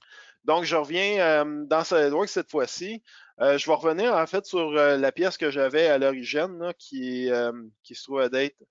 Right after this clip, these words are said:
celle-ci. Et puis, on va aller dans la configuration X-Shape.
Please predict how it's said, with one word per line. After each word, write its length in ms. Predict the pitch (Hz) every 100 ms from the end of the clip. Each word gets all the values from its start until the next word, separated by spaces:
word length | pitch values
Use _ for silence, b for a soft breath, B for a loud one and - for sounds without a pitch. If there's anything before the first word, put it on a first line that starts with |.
| _
celle-ci. 580 | - - 110 104 - 240 _ _ _ _ _ _ _ _ _ _ _ _ _ _ _ _ _ - B B B _ -
Et 80 | 135
puis, 100 | 160
on 120 | 160
va 80 | 156
aller 140 | 208
dans 140 | 202
la 160 | 160 151
configuration 1200 | - 160 - - 160 147 139 - 151 156 185 202 196 _ _ _ _ _ _ _ _ _ _ _ _ _ _ _ -
X-Shape. 540 | 117 - - 139 214